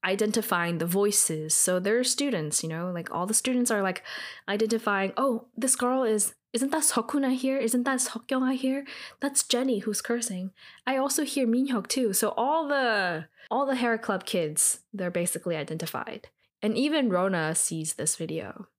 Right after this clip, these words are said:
Girl, my advice to you, Rona, get the hell out of there. It's a room full of devil spawns. Like, get out. Save yourself.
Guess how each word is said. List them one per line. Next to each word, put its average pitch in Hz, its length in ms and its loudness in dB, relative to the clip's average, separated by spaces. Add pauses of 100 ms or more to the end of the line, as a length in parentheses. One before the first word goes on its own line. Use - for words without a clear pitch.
(140)
Girl, 480 500 2 (1600)
my 269 280 6
advice 233 340 0
to 262 120 2
you, 247 160 -2
Rona, 269 340 -2 (240)
get 302 160 0
the - 80 4
hell 240 380 2
out 240 160 2
of 208 80 0
there. 165 220 -4 (140)
It's 240 180 -2
a 190 100 0
room 294 420 0
full 339 260 2
of - 100 -6 (120)
devil 285 280 0
spawns. 254 580 0
Like, 180 180 -2
get 240 200 2
out. 294 500 2 (220)
Save 403 440 6
yourself. 262 760 0